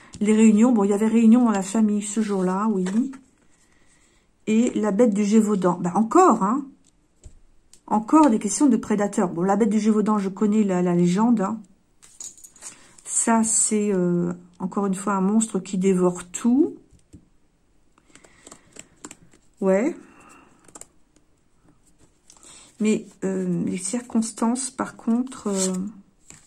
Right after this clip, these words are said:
les circonstances. Là, c'est une femme. Alors, il y a une femme, il y a les questions de gestion. Attendez, j'ai regardé ce qu'ils mettent dans le livre.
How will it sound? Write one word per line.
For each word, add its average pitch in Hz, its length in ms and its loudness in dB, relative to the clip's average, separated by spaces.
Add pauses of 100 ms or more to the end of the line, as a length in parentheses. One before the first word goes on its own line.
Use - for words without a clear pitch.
(1600)
les 202 120 -4
circonstances. 190 1300 -8 (220)
Là, 214 240 -4
c'est - 340 -10
une 196 100 -6
femme. 240 920 -4 (1500)
Alors, 180 260 -2
il 175 80 -4
y 214 40 0
a 220 40 0
une 214 160 0
femme, 233 480 0
il 226 60 4
y 202 40 2
a 196 40 -2
les 190 80 -2
questions 196 280 -2
de 208 120 4
gestion. 185 800 -2
Attendez, 180 340 -4
j'ai 190 140 -6
regardé 196 320 -4
ce - 100 -8
qu'ils 196 180 -8
mettent 196 160 -6
dans 190 120 -6
le 185 80 -2
livre. 190 420 -6